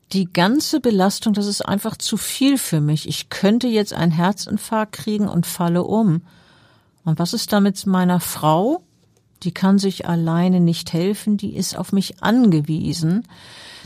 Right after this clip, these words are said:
Das ist einer der Gründe, warum ich mir ganz klar überlegt habe, dass, wenn wir hier aus der Wohnung raus müssen, dann machen wir das so, dass wir woanders hingehen, wo uns keiner kriegen kann. Er sagt weiter,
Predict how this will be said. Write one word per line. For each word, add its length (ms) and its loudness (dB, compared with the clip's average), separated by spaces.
Das 160 0
ist 180 -6
einer 300 4
der 160 4
Gründe, 440 4
warum 240 4
ich 160 -2
mir 120 4
ganz 380 0
klar 260 0
überlegt 640 0
habe, 480 0
dass, 540 -2
wenn 180 2
wir 60 0
hier 240 0
aus 120 -2
der 200 -4
Wohnung 260 2
raus 540 -4
müssen, 400 0
dann 220 4
machen 280 2
wir 100 2
das 280 -2
so, 340 0
dass 280 -4
wir 120 0
woanders 600 -2
hingehen, 640 2
wo 120 4
uns 420 -2
keiner 600 2
kriegen 500 4
kann. 540 -4
Er 140 -2
sagt 320 -2
weiter, 560 0